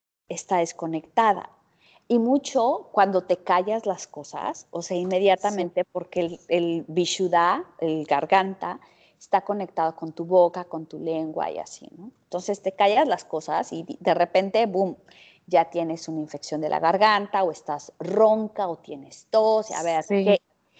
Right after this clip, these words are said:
Speaker 1: Entonces empiezas a analizar, a ver, ¿qué me callé o qué dije que, que no era mi verdad? Porque aparte del chakra garganta es de expresar tu verdad, de hablar lo que realmente estás sintiendo,
Speaker 2: Ujú.
Speaker 1: estás pensando y eres, ¿no?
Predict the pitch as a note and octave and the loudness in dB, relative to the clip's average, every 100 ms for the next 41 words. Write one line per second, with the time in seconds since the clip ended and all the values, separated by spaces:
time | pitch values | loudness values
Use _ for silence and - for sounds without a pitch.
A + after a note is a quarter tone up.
0 | - _ A#3 C4 B3+ A#3+ A#3 A#3+ C4 B3 | -20 _ 0 2 2 0 2 -2 -4 -8
1 | G#3+ E3+ F3 F3 F3+ F3+ - C4+ G#4 E3 | -6 -6 -2 0 0 2 0 0 2 0
2 | E3 E3 D3 - - - F#3+ F#3+ B3 B3 | 2 0 0 -4 -10 -2 -2 4 4 4
3 | A3+ - F3+ G3 E3 - _ D#3 C#3+ C#3+ | -4 -4 -4 -4 -14 -16 _ -10 -8 -8
4 | F3 F#3+ G3 C4 B3+ E3+ D#3+ D#3+ D3 F3+ | 0 4 6 6 4 -2 -2 0 0 -2
5 | - - - - D#3+ - F#3 E3 D3 D3 | -6 -14 -14 -4 -4 2 0 0 -8 -10
6 | - F3 F3+ - - - - A3 A3 G3 | -6 -4 -4 -6 -20 -6 4 4 4 2
7 | E3+ E3+ F3 F3 - D#3+ D3+ F3 E3+ - | -2 0 -2 -4 -8 -10 -4 -4 -4 -6
8 | F3 D3+ C#3+ - - E3 E3+ E3+ - _ | -6 -8 -10 -8 -6 0 2 2 -2 _
9 | F#3 E3+ E3 E3 F#3 F3+ F#3 E3+ E3 F#3+ | 0 2 0 2 4 4 2 -6 -4 -2
10 | F#3+ - - - F3 - F#3 - G#3 G#3 | -2 -6 -20 -6 -6 0 0 0 -4 0
11 | F#3 E3 - G3 F#3+ - - _ E3+ E3+ | 0 0 -4 -2 -2 -4 -14 _ -8 0
12 | E3+ D#3+ E3+ C4 - - - E3 B3 | -2 0 2 4 2 -4 -12 -4 -2